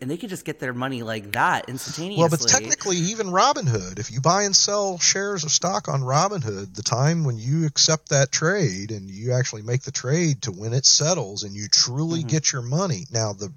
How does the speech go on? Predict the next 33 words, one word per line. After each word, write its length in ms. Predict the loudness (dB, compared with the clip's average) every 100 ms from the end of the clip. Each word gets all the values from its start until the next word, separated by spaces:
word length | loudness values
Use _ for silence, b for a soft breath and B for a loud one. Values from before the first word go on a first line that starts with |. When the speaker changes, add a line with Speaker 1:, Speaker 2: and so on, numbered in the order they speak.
| -14
Speaker 2:
the 100 | -10
broker 440 | -2 -2 -2 -2
may 160 | 0 0
advance 520 | 0 2 2 4 2
you 120 | 0
that 200 | -8 -8 -8
money, 400 | -12 -12 -16 -20 B B B B B B B _
but 120 | -2 2
that 140 | 2
trade 400 | 2 2 2 4
hasn't 380 | 4 4 0 -2
Speaker 1:
Mm. 60 | 0
Speaker 2:
actually 380 | 0 0 -2 2
settled. 520 | 2 4 0 -4 -8 -20 _ -20 -16 -2
So 540 | 0 0 -4 -10 -14 -8 -2
that, 220 | -2 2
that's 260 | 4 4
the 140 | 4 2
thing 160 | 2
is, 180 | 0 0
is 160 | 2 2
it 160 | 0
literally 540 | 0 4 6 4 2 2
still 260 | 2 0
takes 460 | 0 2 2 2 2
two 260 | 2 0 -2
days 480 | -2 0 -2 -6
worth 180 | -8 -10
of 80 | 0
settlement, 560 | 2 4 2 0 -2 -4 -8
and 160 | -8 -2
that's 220 | 0 0
because 640 | -2 -4 -4 -2 -4 -4